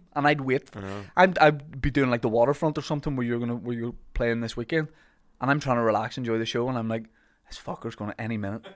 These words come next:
Speaker 1: I'm gonna, every year I'd have to come up with a new response for him, you know, to,
Speaker 2: Yeah.
Speaker 1: like, to cut him down.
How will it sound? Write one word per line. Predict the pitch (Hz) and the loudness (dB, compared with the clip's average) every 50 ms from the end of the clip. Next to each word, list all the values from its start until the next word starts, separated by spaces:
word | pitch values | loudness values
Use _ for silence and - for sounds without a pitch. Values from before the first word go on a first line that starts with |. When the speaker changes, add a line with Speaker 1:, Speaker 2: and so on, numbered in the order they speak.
| - - _ - _ - | -20 -20 _ -20 _ -10
Speaker 1:
I'm | - 113 117 | -6 -4 -2
gonna, | 120 123 135 | 0 0 2
every | - 143 143 147 160 | 6 6 6 6 6
year | 135 123 120 123 | 6 6 6 6
I'd | 123 | 4
have | 131 127 | 2 -2
to | 123 | -6
come | - 127 117 | -6 -4 -4
up | 113 | -2
with | 123 123 | -2 -4
a | 120 | -2
new | 117 113 | -2 -2
response | 113 117 113 - - 131 123 123 - | -4 -4 -4 -4 -4 -4 -4 -4 -4
for | - 160 151 | -4 -2 -2
him, | 151 147 | 0 0
you | 135 | 0
know, | 127 123 123 | 0 0 2
to, | 123 | 2
Speaker 2:
Yeah. | 123 | 2
Speaker 1:
like, | 120 123 123 - - - - - - | 2 2 0 -4 -8 -20 -20 -4 -2
to | - 143 | 0 2
cut | - - 139 | 4 6 6
him | 131 131 131 | 6 4 2
down. | 120 117 117 135 170 175 170 - | 2 4 4 4 2 0 -2 -8